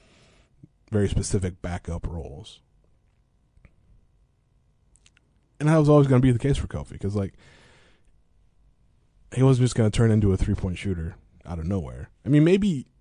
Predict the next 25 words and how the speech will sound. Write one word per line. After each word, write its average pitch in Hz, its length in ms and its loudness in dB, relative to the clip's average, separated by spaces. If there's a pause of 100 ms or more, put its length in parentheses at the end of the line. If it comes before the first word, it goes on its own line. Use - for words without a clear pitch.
that 123 200 -4
can 104 140 -2
happen 98 600 -2 (140)
as, 101 340 -10 (340)
'cause 165 160 -6
he's 226 140 0
still 160 180 2
young, 95 240 -4
his 135 140 -6
c-, 113 140 -8 (260)
career 98 280 -6
can 90 180 -6
progress. 95 420 -4
'Cause 110 160 -4
you 131 140 4
look 131 100 0
at 127 40 -2
a 110 40 -6
guy 117 100 2
like 104 200 -2
Brook 101 180 -2
Lopez, 90 540 -4 (1000)
was 110 340 0
that 101 280 -2 (880)
traditional 98 640 -2